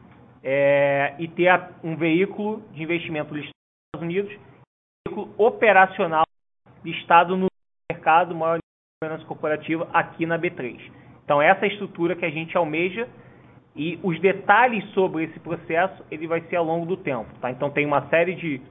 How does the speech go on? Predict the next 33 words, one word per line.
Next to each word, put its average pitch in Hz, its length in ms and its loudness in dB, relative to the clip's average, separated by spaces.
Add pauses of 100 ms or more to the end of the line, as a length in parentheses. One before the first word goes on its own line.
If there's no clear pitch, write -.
(520)
é, 131 160 -4
opcionalidades 151 1040 2
que - 100 -20 (200)
precisam 147 360 -14
ser 151 160 -6
discutidas 139 720 -10
com, 139 280 -6 (480)
é, 123 180 0
todas 175 340 0
as - 60 -6
partes 147 300 0
envolvidas 147 560 -6
pra 175 100 -8
gente 160 220 -8
chegar 151 300 2
à 156 40 2
definição. 160 480 -8
Seria 156 240 -2
prematuro 196 800 2 (480)
e 139 60 -18 (100)
seria, 151 800 4
é, 135 80 -2
é, 127 640 -6 (360)
não 139 140 -8
seria 147 220 -2
o 165 40 2
momento 170 400 2 (200)
adequado 165 640 4
pra 170 120 -4
gente 151 260 -10
dividir 151 360 -8
essas 151 240 -10
informações 147 720 -6